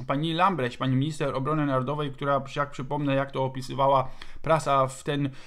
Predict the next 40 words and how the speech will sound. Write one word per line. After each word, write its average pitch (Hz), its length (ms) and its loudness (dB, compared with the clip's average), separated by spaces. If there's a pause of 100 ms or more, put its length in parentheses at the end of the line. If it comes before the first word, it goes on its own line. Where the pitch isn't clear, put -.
(140)
e, 131 180 0
w 131 100 -4
miniony 160 440 4
weekend, 151 520 0 (100)
potyka 156 420 2
się 135 220 -4
od 131 140 -2
wpadki - 400 0
do 131 100 -2
wpadki 175 340 0
w 131 40 -6
tej 135 120 -6
swojej, 131 480 -2
e, 123 220 -4
drodze 131 340 -4
politycznej, 139 640 -2 (480)
e, 156 180 4
ta 180 380 8
właśnie 165 340 0
teraz, 156 460 0
e, - 20 -8 (300)
bardzo 143 540 -2
broni 147 480 2
polityki 135 640 -2 (280)
Niemiec 143 300 2
w - 60 -6
stosunku 143 360 -2
do 123 100 0
Ukrainy. 165 460 2
Man 147 180 0
unterstütze 180 540 -2
Ukraine 175 440 0
mit 175 160 -4
Waffen, 170 520 2
Geld 165 280 -2
und 156 160 -2
Hilfsgütern 156 760 -2
und 139 240 -2
man, 147 380 0
e, 135 380 0